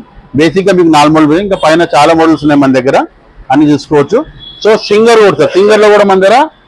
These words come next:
all models ఉంటాయి. ఇవి బేసిక్ ఒక మూడు మోడల్స్ పెట్టాను. ఇది వన్ త్రీ జీరో ఫోర్ మోడల్ అంటారు సింగర్లో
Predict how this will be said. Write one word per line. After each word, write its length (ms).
all 200
models 320
ఉంటాయి. 240
ఇవి 180
బేసిక్ 320
ఒక 160
మూడు 200
మోడల్స్ 300
పెట్టాను. 280
ఇది 160
వన్ 160
త్రీ 100
జీరో 220
ఫోర్ 160
మోడల్ 200
అంటారు 260
సింగర్లో 320